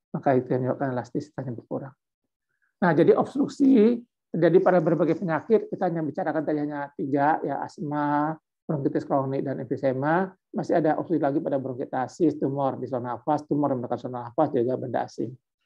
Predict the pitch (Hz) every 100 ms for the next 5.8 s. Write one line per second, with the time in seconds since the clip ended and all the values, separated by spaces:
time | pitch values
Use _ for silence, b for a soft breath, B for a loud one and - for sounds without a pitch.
0 | _ - 175 - - 127 120 127 - -
1 | 131 131 120 113 127 131 131 - - 127
2 | 120 - 139 131 120 170 180 - _ _
3 | _ - 151 135 - - _ _ _ -
4 | 170 156 143 - 127 113 - _ _ -
5 | - _ _ _ _ _ - 180